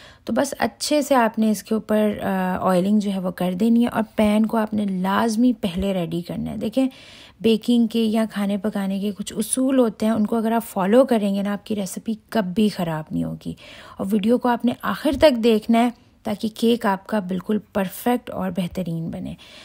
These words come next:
चलें भाई, अब इसकी मिक्सिंग स्टार्ट करते हैं। सबसे पहले आपने लेने हैं रूम टेम्परेचर पर दो अंडे, और उसको बड़े से बोल में आप ऐड करें,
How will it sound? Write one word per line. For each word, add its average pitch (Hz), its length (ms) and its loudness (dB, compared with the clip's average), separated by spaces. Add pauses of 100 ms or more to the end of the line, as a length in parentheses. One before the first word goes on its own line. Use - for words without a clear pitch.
(220)
चलें 196 300 0
भाई, 175 160 -4
अब 185 120 -4
इसकी - 280 -6
मिक्सिंग 208 360 2
स्टार्ट 240 320 4
करते 240 240 -2
हैं। 233 40 0
सबसे - 380 0
पहले 254 220 4
आपने 208 380 0
लेने 202 260 0
हैं 196 80 -2
रूम 190 220 -2
टेम्परेचर 185 420 -4
पर 180 180 -6
दो 180 200 -2
अंडे, 180 520 0 (500)
और - 100 -2
उसको 220 640 -2 (320)
बड़े 247 240 2
से 330 140 -2
बोल 254 260 6
में 247 180 4
आप 233 200 0
ऐड 196 220 0
करें, 220 320 0